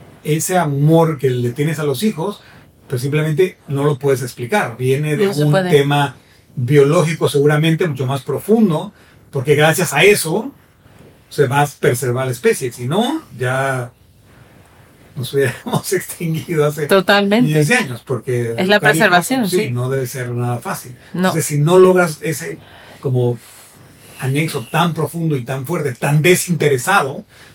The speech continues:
Speaker 1: donde estés dispuesto a sacarte la comida de tu propia boca para dársela a tus hijos, eh,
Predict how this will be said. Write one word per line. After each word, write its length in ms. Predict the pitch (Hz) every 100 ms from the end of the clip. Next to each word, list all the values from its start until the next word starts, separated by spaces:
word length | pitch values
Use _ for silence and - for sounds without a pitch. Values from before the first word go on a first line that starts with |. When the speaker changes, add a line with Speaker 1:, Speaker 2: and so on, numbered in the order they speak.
| _
Speaker 1:
donde 160 | 143 127
estés 180 | 151 156
dispuesto 560 | 151 151 156 - 139
a 240 | 139 160 - _
sacarte 440 | - 135 135 143 156
la 120 | 147
comida 220 | 147 151
de 60 | 143
tu 100 | 135
propia 240 | 143 151
boca 300 | 139 160 135 113
para 200 | 117 120
dársela 400 | 147 160 165 147
a 40 |
tus 180 | 143 123
hijos, 440 | 202 - 151 220 - _ _ - _ _ _ _ -
eh, 580 | 151 123 120 120 117